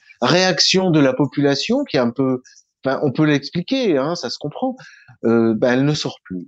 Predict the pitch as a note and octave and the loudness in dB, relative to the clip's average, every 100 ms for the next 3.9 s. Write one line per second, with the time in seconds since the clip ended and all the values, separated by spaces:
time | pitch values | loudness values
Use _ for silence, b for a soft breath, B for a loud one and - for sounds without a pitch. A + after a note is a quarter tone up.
0 | - A2 - - - D#2 - G#2+ A#2+ - | -12 -10 -8 -8 -8 -6 -2 0 2 2
1 | C3+ A#2+ A#2+ D3+ F3+ A3 G#3 - C3 - | 2 0 0 0 2 2 0 -2 -2 -2
2 | A#2+ - A2+ B B B B _ A2 - | -2 -2 -4 B B B B _ -6 0
3 | B2 B2 B2 B2 - F3+ A3 A#3 - | 0 4 2 2 2 2 0 -4 -14